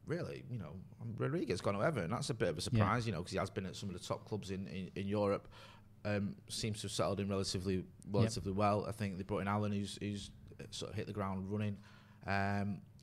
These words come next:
Speaker 1: Ben Goff-, was it Ben Godf-, Godfrey, the lad from
Speaker 2: Yeah, yeah.
Speaker 1: Norwich? B-, um, they brought him in as well. Solid signings, signings that make
Speaker 2: Yeah.
Speaker 1: a lot of sense and, and give that team a nice little balance. I agree with you as well, where, you know, you scratch beneath the eleven,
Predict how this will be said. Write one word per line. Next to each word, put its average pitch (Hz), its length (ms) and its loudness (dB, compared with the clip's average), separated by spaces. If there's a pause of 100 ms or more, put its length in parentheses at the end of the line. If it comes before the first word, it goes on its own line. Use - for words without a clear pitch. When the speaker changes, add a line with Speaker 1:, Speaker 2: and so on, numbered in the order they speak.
(200)
Speaker 1:
Ben 113 180 4
Goff-, 107 300 2 (180)
was 107 120 -2
it - 80 -4
Ben 117 160 4
Godf-, 107 280 2 (220)
Godfrey, 117 320 4
the 110 100 4
lad 110 160 8
from 110 220 0
Speaker 2:
Yeah, 117 120 8
yeah. 110 40 12
Speaker 1:
Norwich? 104 400 8
B-, - 120 -4
um, 101 280 0
they 92 100 -4
brought 101 220 4
him 104 80 2
in 104 60 0
as 104 80 -2
well. 107 240 6 (240)
Solid 220 340 8
signings, 175 320 8 (100)
signings 165 300 8
that 120 100 4
make 120 220 12
Speaker 2:
Yeah. - 20 4
Speaker 1:
a 120 40 6
lot 92 100 6
of 110 60 2
sense 113 340 6
and, 101 140 0
and 107 160 0
give 113 160 2
that 113 160 4
team 110 240 2
a 104 40 2
nice 104 220 0
little 87 80 0
balance. 110 380 4
I 110 80 0
agree 123 220 6
with 104 80 4
you 104 40 4
as 98 80 2
well, 104 240 8
where, 95 240 4 (480)
you 110 100 0
know, 87 100 0
you 92 120 0
scratch - 320 2
beneath 101 240 0
the 101 60 2
eleven, 90 360 2